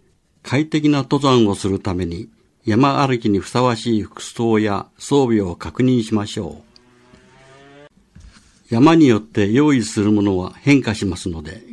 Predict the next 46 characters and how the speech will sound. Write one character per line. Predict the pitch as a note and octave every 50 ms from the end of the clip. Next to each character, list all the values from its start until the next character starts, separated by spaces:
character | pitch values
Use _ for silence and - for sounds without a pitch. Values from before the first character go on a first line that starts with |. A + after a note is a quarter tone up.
| -
ご | - G#2 G2
注 | - - D#3 D3+
意 | C#3+ A2 -
く | -
だ | - F#2
さ | - - F2+
い。 | F2+ E2 _ _ _ _ _ _ _ _ - - - _ _ _ _ _ - - - - _ _ -
男 | C#3 C#3 D#3 D#3+ D#3 C3+
女 | C3+ A#2
二 | G2+ - - D3 D3+
人 | C#3+ C3+
の | A#2+ A2+ G#2+
写 | A2 G#2+ G2
真 | - A#2+ A2 G#2+ G2+
で | F#2 G2+ G2 G2+ - - _ _
確 | _ - G2+ - D3 D3
認 | D3+ D3+ D3 C#3
事 | C3 C3+ C3+
項 | - A#2+ G#2 F#2 E2+
が | E2+ F2 E2+ - -
書 | -
い | A#2 G#2+
て | D2+ - - -
あ | - -
り | F2+
ま | - - -
す。 | - - - - - _ _ _ _ _ _ _ _ _ _ _ _ _ _ _ _ _ _ _ _ - _ _ _ _ _ _ _ _ _ -
帽 | G#2+ A2 B2 C3+ B2+
子、 | C3 - - A2 G#2 - - - _ _ _ _ _ _ _ _ _ _ _ _ _ _
日 | - - B2
焼 | C#3+ D3 C3+
け | D3+
や | D3 C#3+ C3+ G#2
熱 | A2+ A#2 A2+ A2 - -
中 | - - D#3+ D3+
症 | C#3+ - D3 C#3 C3+ B2+
の | A#2+ A#2+ A2+ G#2 - -
予 | - G2+ G#2 G#2+
防 | G2+ A#2 A#2 A2+
に | A2 G#2 G2+
な | F#2+ F#2+ F#2
り | F2+ F2+
ま | E2+ E2 E2
す。 | - - - - - - - - _ _ _ _ _ _ _ _ _ _ _ _ _ _ _ _ _ _ _ _ _ _ _ _ -
手 | -
袋、 | A2 C#3+ C3+ B2+ - G2 F2 - -